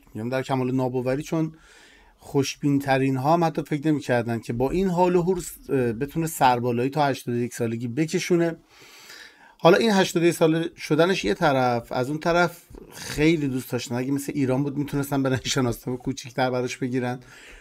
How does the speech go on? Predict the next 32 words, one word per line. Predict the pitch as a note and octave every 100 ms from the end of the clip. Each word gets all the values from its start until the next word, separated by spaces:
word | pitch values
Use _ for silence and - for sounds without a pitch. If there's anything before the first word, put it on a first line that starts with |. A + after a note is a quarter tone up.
| - - -
اه، | B2 A#2+
رو | A#2+ C3
کیک | D#3+ C#3+ D#3
تولدش | D#3 C3 B2+ C#3 D#3 D#3
عدد | C3 B2+ C#3+ D3+
نزنن، | D3 D3 C#3+ C#3+
یه | C#3+ C#3+
جوری | C#3+ C#3
ذهن | C3+ C#3 D3
مردم | C3 A#2+ C#3
رو | C#3+ C3+
منحرف | A#2 B2+ F3
کنن، | - F3 E3
بگن | E3 F3
سنش | D#3+ E3+ E3+ -
کمتره. | D#3 C#3 E3 F3 G3+ G3+ - - - - - -
وضعیت | D3 D3 F#3
سن | F#3+ E3 D#3
بایدن | D3 D3 D#3+ F3
یه |
دردسر | E3 C#3+ C3+ C#3 D#3+
بسیار | D#3+ C#3+ - D3 D#3 - - _ -
جالبی | A#2+ C3+ C#3 F3
شده. | E3 C#3 B2+
توضیحات | C3 B2+ A#2 B2+ D3
هم | C3+
که |
براش | B2+ A#2 A2+
میارن | A#2+ A#2 B2+
معمولاً | B2 A2+ A#2+
خیلی | B2+ B2
خنده‌دارتره. | B2 A#2 A2+ A2+ A2 C#3 C3+ C#3